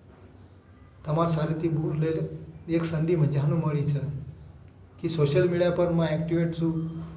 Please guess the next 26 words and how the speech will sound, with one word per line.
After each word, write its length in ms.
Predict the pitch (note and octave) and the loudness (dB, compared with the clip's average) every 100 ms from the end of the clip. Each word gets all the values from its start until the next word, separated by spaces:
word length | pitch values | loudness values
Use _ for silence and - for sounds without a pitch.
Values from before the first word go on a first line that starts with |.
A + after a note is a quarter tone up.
| - - | -12 -4
कर 100 | D#3 | -2
मैं 120 | D#3 | 0
आज 280 | D3+ D#3 D3+ | 0 0 0
मैं 160 | D3+ | -2
तमाती 340 | - D3 C#3+ C3+ | 0 0 2 0
बोलू 220 | C#3 C#3+ | 2 0
शकलो 320 | C#3+ B2 B2+ | 0 -2 -4
छु. 140 | B2+ - - - - - - - - - - - - - - - - - - - - - - - - - - - - - | -6 -6 -10 -14 -18 -20 -20 -20 -20 -20 -20 -20 -20 -20 -20 -20 -20 -20 -20 -20 -20 -20 -20 -20 -20 -20 -20 -20 -20 -10
अपने 260 | D3 E3+ D#3+ | -6 0 0
जतराई 460 | C#3+ D3 E3 F#3 | 0 2 4 4
भारतीय 440 | D#3+ - C#3 - E3 | 2 -2 -2 0 0
में 360 | E3 D#3+ C#3 | 0 0 0
म्हणजे 360 | C#3 C#3 D3+ D#3+ | 0 -2 -4 -4
all 200 | D#3+ E3 D#3+ | 0 2 2
इंडिया 300 | D#3 D#3 D#3 | 2 0 0
बंजारा 480 | C#3+ C#3+ C#3+ D3 C#3 - - - - - - - - - - - - - - | 2 2 4 2 0 -4 -8 -12 -18 -20 -20 -20 -20 -20 -20 -20 -20 -20 -8
सारे 220 | C#3+ C#3+ D#3 | 0 2 2
लोगों 300 | D#3 D3 D#3 | 2 0 -2
ने 760 | D#3+ D3+ - - - - - | 0 0 0 -4 -6 -10 -8
एकच 240 | D3 F3+ E3+ | -4 -4 -2
विनंती 380 | D#3+ D#3+ D3+ D#3+ | -2 -2 0 -2
छ 120 | D#3 C#3+ C#3+ - - - | -2 -2 -4 -6 -10 -10
कि 240 | D#3 D#3+ D#3+ D#3+ - | -4 -2 -2 -4 -2
मैं 140 | D3 D3+ | -2 0
संजय 340 | D3+ D3 D#3+ | 2 2 4
राठोड 480 | D3+ - D#3+ D#3 | 4 2 0 -2